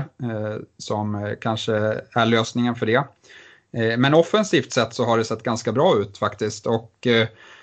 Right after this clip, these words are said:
Ings, eh, kom ju iväg, eh, med den här matchen från, med två mål. Det som kanske var mest intressant var att han tog straffen trots att Ward Prowse var på plan. Eh, så såg det inte ut i fjol, förutom när han jagade,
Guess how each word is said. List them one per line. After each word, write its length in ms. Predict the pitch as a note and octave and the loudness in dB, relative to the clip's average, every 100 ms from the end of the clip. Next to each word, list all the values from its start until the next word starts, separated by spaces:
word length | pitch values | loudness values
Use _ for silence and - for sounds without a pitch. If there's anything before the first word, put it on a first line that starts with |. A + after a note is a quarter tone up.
| - - | -20 -2
Ings, 420 | C#3+ D#3+ D#3 - | 2 2 0 0
eh, 180 | D#3 C#3+ C#3 | 0 0 -2
kom 180 | D3 C#3+ | -2 0
ju 80 | |
iväg, 300 | C3+ C3+ C3 | 2 4 2
eh, 480 | B2 B2 A#2+ A2+ A2 | 0 0 0 0 -2
med 140 | A2+ A#2+ | -2 0
den 80 | |
här 80 | A#2+ | 2
matchen 360 | B2 C#3 - C3 | 2 0 -4 -4
från, 300 | C#3 B2+ B2 | -2 -2 0
med 140 | B2 | 0
två 200 | B2 B2 | 0 0
mål. 360 | A#2 A2+ B2+ C#3 - | 2 2 2 0 -4
Det 220 | B2 A#2 | 0 0
som 160 | A#2+ | 0
kanske 240 | A#2 A#2+ A#2+ | -2 -2 0
var 60 | |
mest 300 | A2+ B2+ - | 0 0 -2
intressant 560 | C3+ C3+ C#3 C#3+ B2+ B2+ | -4 -4 0 2 2 2
var 120 | B2 | 0
att 120 | A#2 | 2
han 160 | B2 A#2+ | 0 0
tog 260 | A#2+ A#2+ A#2 | 0 -2 -2
straffen 560 | - A2+ - C3 C#3 | -2 -2 0 0 0
trots 320 | C3+ A#2+ A#2 | 2 0 0
att 320 | B2+ A#2 - A#2 | 0 0 -2 -4
Ward 240 | A2+ A2 | -2 0
Prowse 320 | A2+ A2 A#2+ - | 0 0 0 -2
var 80 | |
på 120 | B2 A#2 | -2 -2
plan. 400 | A#2 A#2 D3+ D#3+ - | 2 2 2 -4 -6
Eh, 420 | A#2 G#2+ G#2 G#2 | -6 -4 -4 -4
så 200 | A2 A2 | -4 -4
såg 200 | - A#2+ | -2 0
det 60 | B2 | 2
inte 220 | A#2 B2 | 0 0
ut 180 | B2 B2 | 0 -2
i 60 | |
fjol, 400 | B2+ A#2+ A2+ C3+ | 0 2 2 2
förutom 500 | B2+ A2 G#2 G#2 A2 | -2 -4 -4 -4 -2
när 60 | G#2+ | -2
han 140 | G#2+ | 0
jagade, 480 | G#2+ A2 G#2+ A2 G#2+ | 2 2 2 2 2